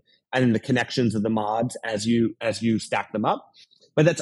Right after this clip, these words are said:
all within the assembly, uh, contract umbrella. So from the relationship with the developer,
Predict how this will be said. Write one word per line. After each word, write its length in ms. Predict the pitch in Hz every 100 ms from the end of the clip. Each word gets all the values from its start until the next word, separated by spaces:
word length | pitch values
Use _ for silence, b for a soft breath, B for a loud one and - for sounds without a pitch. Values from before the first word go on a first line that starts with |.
| -
all 400 | 170 185 214 175
within 460 | 147 147 143 139 123
the 140 | 120
assembly, 1000 | 113 - - 139 143 131 127 120 117 113 113
uh, 320 | 107 104 90 -
contract 500 | 127 127 127 110 110
umbrella. 400 | 98 95 62 - b b -
So 160 | 139
from 200 | - 156
the 100 | 143
relationship 600 | 131 185 254 220 180 156
with 80 | 117
the 80 | 113
developer, 640 | 120 175 208 - 117 107